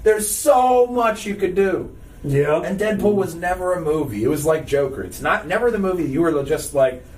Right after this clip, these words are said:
Speaker 1: "Oh man, I can't wait for that to come out," because you didn't know you were gonna get it. And then
Speaker 2: Mm-hmm.
Speaker 1: bam, it came out, and it was awesome.
Speaker 2: Yeah, it surprised you.
Speaker 1: And this is Disney's way of course correcting minor things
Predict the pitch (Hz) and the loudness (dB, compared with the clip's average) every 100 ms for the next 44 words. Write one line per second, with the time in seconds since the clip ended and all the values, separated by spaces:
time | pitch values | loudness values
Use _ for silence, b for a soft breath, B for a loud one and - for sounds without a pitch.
0 | B - - 135 123 117 113 139 127 120 | B 2 4 4 -2 -4 -4 -4 -2 -6
1 | - 131 120 110 - 120 135 - 113 104 | -4 -2 -2 -4 -6 -2 0 -2 -4 -2
2 | 117 107 - 127 156 147 139 131 131 120 | -2 -2 -6 -4 -2 0 0 0 -2 -4
3 | 107 120 - - - 117 120 131 - - | -2 -2 -2 -8 -8 -4 -2 2 2 2
4 | - 113 - 143 135 131 127 - - 123 | -2 -8 -8 -4 -2 -2 -4 -8 -12 -4
5 | 123 107 110 - - - - 127 151 151 | -2 0 -2 -2 -6 -16 -4 0 2 2
6 | 147 - - 139 139 139 113 107 135 131 | 0 -6 -6 -2 -2 -4 -6 -6 -4 0
7 | 165 151 185 - 156 143 143 135 120 113 | 0 -2 -4 -4 -4 -4 -6 -4 0 0
8 | 110 107 120 113 107 - - - 156 160 | 0 -4 -2 -2 -2 -12 -14 -4 0 0
9 | 160 156 143 127 117 113 113 131 139 139 | -2 -2 -2 -2 -6 -6 -4 -2 -2 -6
10 | 131 117 107 101 - | -6 -6 -4 -6 -10